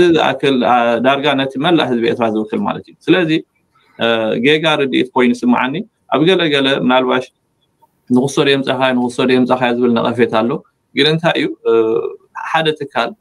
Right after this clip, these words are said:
ኩሉ ግዜ ፖሊስ ኣለዎ፣ ኤዲቶርያል ከም ሜድያ ኤዲቶርያል ፖሊስ ኣለካ። ሕና ከም ኤርሳት ስጋብ ሕጂ ክንሰርሓሉ ዝፀናሕና ኤዲቶርያል ፖሊስ ኣለና። ብኡ በቲ ኤዲቶርያል ፖሊስ ተመሪሕና ከዓኒ ንኸይድ ማለት እዩ። ኣብኡ ምናልባሽ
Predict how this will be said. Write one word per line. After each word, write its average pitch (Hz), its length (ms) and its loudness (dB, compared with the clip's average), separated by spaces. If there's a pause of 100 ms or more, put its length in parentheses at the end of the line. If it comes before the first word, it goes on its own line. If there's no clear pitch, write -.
(140)
ኩሉ 139 300 0
ግዜ 127 180 4 (280)
ፖሊስ 131 320 2
ኣለዎ፣ 107 260 2 (280)
ኤዲቶርያል 120 500 0
ከም 113 260 -4
ሜድያ 117 380 2
ኤዲቶርያል 117 420 -2
ፖሊስ - 260 -6
ኣለካ። - 240 -4 (460)
ሕና 151 220 -2 (120)
ከም 127 220 -2 (360)
ኤርሳት 147 440 0
ስጋብ 131 340 -2
ሕጂ 131 180 -2
ክንሰርሓሉ 123 520 0
ዝፀናሕና 113 500 -4
ኤዲቶርያል 123 460 -2
ፖሊስ - 260 -6
ኣለና። 95 260 -10 (760)
ብኡ 175 240 4
በቲ 147 200 -2
ኤዲቶርያል 127 460 -2
ፖሊስ 123 240 2 (100)
ተመሪሕና 120 440 2
ከዓኒ 131 260 0 (480)
ንኸይድ 117 340 2
ማለት 107 240 -2
እዩ። - 100 -16 (440)
ኣብኡ 143 240 2
ምናልባሽ 139 440 0